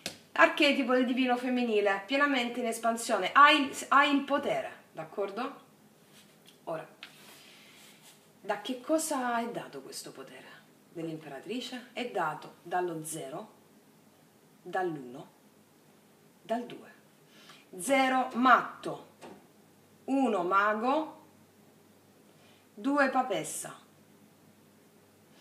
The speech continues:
Allora, questo potere di piena espansione è dato dal salto di fede del matto, dall'in-, dalla, mm, dal salto di fede,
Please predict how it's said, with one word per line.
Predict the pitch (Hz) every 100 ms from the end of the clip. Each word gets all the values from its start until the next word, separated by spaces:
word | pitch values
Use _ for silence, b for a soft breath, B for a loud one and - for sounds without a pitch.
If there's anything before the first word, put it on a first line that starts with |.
| B B B B B B B B - -
Allora, | 254 269 202 170 165 - -
questo | 285 277 311
potere | 302 294 339 240
di | 233
piena | 269 254
espansione | 226 240 247 269 302 240
è | 208
dato | 175 156 156 151 -
dal | 185 226 233
salto | - 302 302 262
di | 220
fede | 262 233 202
del | 202
matto, | 202 185 160 - 170 165
dall'in-, | 175 214 226 226 -
dalla, | 214 208 196 196
mm, | 196 196 196 190
dal | 185 220 220
salto | 269 - 214
di | 170
fede, | 147 143